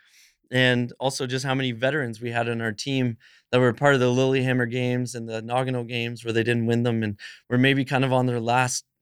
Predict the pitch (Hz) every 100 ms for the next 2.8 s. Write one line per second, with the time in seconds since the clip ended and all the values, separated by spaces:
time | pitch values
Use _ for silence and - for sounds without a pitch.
0 | _ _ - 131 135 131 135 123 120 -
1 | 135 135 135 135 117 110 - - - 123
2 | 127 139 139 131 139 139 131